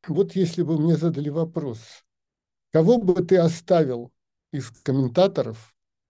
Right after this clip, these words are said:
если бы тебе сегодня надо было оставить одного?" Я бы сказал: "Это Арестович". К сожалению, я слушаю его очень редко,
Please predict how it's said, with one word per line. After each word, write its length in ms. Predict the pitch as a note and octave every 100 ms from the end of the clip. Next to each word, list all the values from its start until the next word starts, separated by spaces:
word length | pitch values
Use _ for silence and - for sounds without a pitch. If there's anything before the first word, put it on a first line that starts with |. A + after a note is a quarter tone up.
| _ _ _ _ _ _ _
если 220 | C3+ A#2
бы 160 | D#3+ D#3
тебе 380 | - E3 F3 D#3+
сегодня 840 | - G3+ E3 G3+ D3+ A2+ A2 A2 - _ _ _ _ _ _ _ _ _ _ _ -
надо 400 | C#3 F3+ C3+ A#2+
было 400 | G#2 E3 D3+ A#2+
оставить 540 | A2+ - D3+ D3 C3+ -
одного?" 540 | - A2+ A#2+ A#2+ G2+ A2+ _ _ _ _ _ _ _ _ _ _ _ _ _ _ -
Я 180 | A#2+
бы 140 | F3 D#3
сказал: 320 | - A#2+ -
"Это 280 | E3+ F#3 -
Арестович". 920 | - D3 D#3+ D#3 - A#2 G#2 G#2+ - _ _ _
К 80 | -
сожалению, 720 | D#3 C#3+ F3+ A#3 A#3 G#3+ E3+ -
я 160 | C#3+ D#3
слушаю 500 | - E3+ E3 - C3+
его 320 | C3 D3+ C3 -
очень 420 | D#3 C#3+ B2+ A#2+
редко, 560 | A#2 A2+ - C#3+ E3